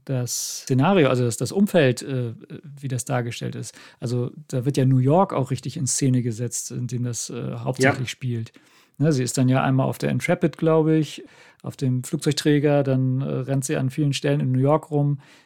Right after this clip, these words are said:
Speaker 1: die ich noch nicht, äh, selber kenne, äh, da ich da noch nie war.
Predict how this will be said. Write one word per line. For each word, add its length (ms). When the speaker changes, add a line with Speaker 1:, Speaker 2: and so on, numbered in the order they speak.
Speaker 1:
die 540
ich 280
noch 640
nicht, 420
äh, 380
selber 300
kenne, 480
äh, 200
da 120
ich 80
da 100
noch 140
nie 220
war. 320